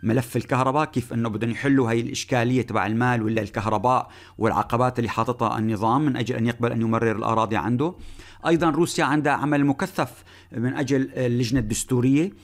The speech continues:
آه، بعد ما تحل مشكلة درعا لنشوف، لأنه هلأ صار في، آه، بعد زيارة الملك صار في حكي إنه انحلت المشكلة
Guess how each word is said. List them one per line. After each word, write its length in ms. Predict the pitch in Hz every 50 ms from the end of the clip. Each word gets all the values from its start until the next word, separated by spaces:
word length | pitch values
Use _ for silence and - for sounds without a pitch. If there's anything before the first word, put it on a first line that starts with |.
| - - - - -
آه، 100 | - 113
بعد 340 | 107 98 123 107 123 113 123
ما 80 | 120
تحل 360 | 120 - - - 135 131 117 113
مشكلة 280 | 107 - - - 120
درعا 460 | 107 101 123 123 123 117 139 165 -
لنشوف، 460 | - 120 120 110 - - 143 127 - 117
لأنه 240 | 117 117 117 113
هلأ 160 | 123 131 127 120
صار 260 | - 135 131 131 123 -
في، 220 | 139 135 131 127 127 - - - - - - -
آه، 220 | - 117 120 117
بعد 240 | 113 117 123 131 117
زيارة 260 | 104 135 143 135 - -
الملك 260 | 135 135 135 135 -
صار 200 | - - 131 123
في 160 | - - 135
حكي 300 | - - 135 - 139 135
إنه 340 | 127 123 123 123 127 123 123 - - - - - -
انحلت 520 | 120 117 - - 156 151 147 135 - -
المشكلة 580 | 120 123 131 - - - 147 135 139 143 143